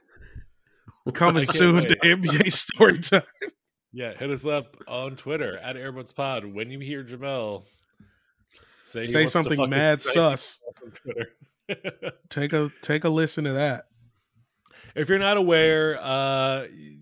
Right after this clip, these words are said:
Speaker 3: Joe Biden and the Jonas Brothers had a major collab over the, over, uh, the weekend.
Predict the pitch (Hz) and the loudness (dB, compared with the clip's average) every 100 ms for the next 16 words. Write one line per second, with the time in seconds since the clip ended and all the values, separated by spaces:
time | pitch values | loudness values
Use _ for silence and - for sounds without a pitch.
0 | 139 - 147 151 156 143 143 143 139 131 | -12 -2 0 2 0 0 -2 -6 -10 -10
1 | 131 120 127 123 107 127 107 104 107 117 | -8 -6 -6 -6 -8 -4 -4 -4 -6 -8
2 | 143 135 123 123 185 185 247 254 202 139 | -8 -8 -8 -8 -8 -2 -2 2 2 4
3 | 131 135 131 - 147 131 147 147 143 147 | 4 2 -2 -8 -12 -10 -6 -6 -4 -6
4 | 131 151 147 156 160 - 143 139 147 151 | -8 -10 -10 -10 -12 -14 -10 -8 -6 -6
5 | 143 135 143 139 147 | -6 -6 -6 -6 -8